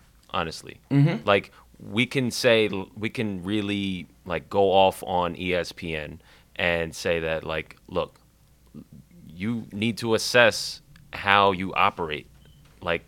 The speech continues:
Speaker 1: how you've been going, like, historically all these years and handling diversity and inclusion," right? 'Cause, like, that's a difference. There's a difference between diversity,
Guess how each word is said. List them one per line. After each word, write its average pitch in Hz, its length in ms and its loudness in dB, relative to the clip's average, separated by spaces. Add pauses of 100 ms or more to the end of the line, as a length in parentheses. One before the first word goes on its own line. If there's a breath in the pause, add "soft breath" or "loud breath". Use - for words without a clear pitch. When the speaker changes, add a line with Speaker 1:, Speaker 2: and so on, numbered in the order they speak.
Speaker 1:
how 101 220 6
you've 101 320 0
been 104 220 -2
going, 90 500 0 (100)
like, 87 220 -4
historically 98 640 -4
all 95 220 0
these 87 200 -6
years 92 460 -4 (540 soft breath)
and 85 500 0
handling 92 560 -2
diversity 104 920 -2
and 85 160 -4
inclusion," 95 760 -4 (320 soft breath)
right? 127 180 4
'Cause, 117 180 -2
like, 110 140 2
that's 135 240 2
a 120 60 -6
difference. 95 440 -4
There's 110 220 0
a 107 60 -2
difference 131 360 -2
between 101 360 -4
diversity, 113 680 0